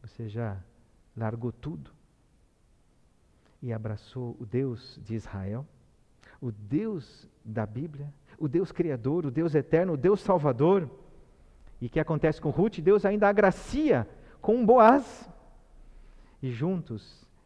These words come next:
eles caminham rumo a, ao céu, rumo a Canaã celestial, fazendo parte da gen-, da genealogia do Salvador.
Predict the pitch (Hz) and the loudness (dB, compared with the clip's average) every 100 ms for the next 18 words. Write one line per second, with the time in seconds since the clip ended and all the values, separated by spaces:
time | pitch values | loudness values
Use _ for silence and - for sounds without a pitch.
0 | - 113 - 131 123 143 147 101 95 - | -12 -12 -12 -10 -6 -6 -6 -10 -12 -20
1 | - - 143 156 117 95 - _ _ - | -20 -10 -6 -6 -8 -12 -18 _ _ -8
2 | 120 120 123 - _ - 143 - 131 131 | -6 -6 -8 -18 _ -16 -16 -12 -12 -12
3 | _ _ _ - 135 139 123 120 - - | _ _ _ -12 -10 -8 -6 -8 -12 -8
4 | 139 131 117 120 123 - - - - 117 | -6 -2 -2 -2 -4 -10 -20 -20 -12 -8
5 | 117 - - 107 113 110 _ _ _ _ | -8 -10 -8 -6 -6 -8 _ _ _ _
6 | _ _ _ _ _ _ _ _ _ _ | _ _ _ _ _ _ _ _ _ _
7 | _ _ _ _ _ _ - 110 120 113 | _ _ _ _ _ _ -14 -10 -8 -8
8 | - 120 120 110 110 113 113 - 110 104 | -6 -6 -6 -6 -6 -6 -8 -8 -8 -6
9 | 123 165 151 131 113 120 110 107 113 98 | -6 -6 -6 -6 -6 -6 -8 -8 -8 -8
10 | 101 90 87 | -8 -10 -12